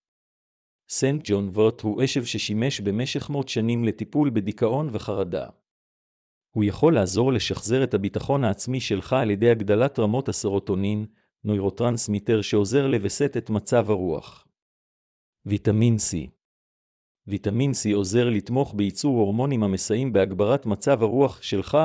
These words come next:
ובשיפור תחושות הרווחה הכלליות שלך. רמות נמוכות של ויטמין C יכולות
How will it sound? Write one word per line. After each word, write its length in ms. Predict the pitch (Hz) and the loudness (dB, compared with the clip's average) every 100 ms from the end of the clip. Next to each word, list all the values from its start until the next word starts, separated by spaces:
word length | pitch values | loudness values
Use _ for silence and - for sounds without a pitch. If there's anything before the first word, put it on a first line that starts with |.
| 165 - | 0 -8
ובשיפור 640 | 101 - - - 139 131 | -10 -6 -8 -4 -2 -2
תחושות 440 | - 104 - 143 | -6 -4 0 2
הרווחה 440 | 117 101 98 - 135 | 2 2 0 0 0
הכלליות 560 | 127 110 101 101 92 | 0 0 2 0 0
שלך. 360 | - 85 - - 64 - _ _ _ _ _ _ _ _ _ 98 | -4 -8 -6 -8 -8 -12 _ _ _ _ _ _ _ _ _ -6
רמות 400 | 101 123 175 127 | -2 0 0 2
נמוכות 460 | 107 95 123 135 | 0 0 0 0
של 160 | - 90 | 0 -4
ויטמין 440 | 92 - 95 117 | -6 -6 -2 -2
C 180 | 113 101 | -2 -2
יכולות 500 | 101 - 127 135 - | -2 0 0 0 -4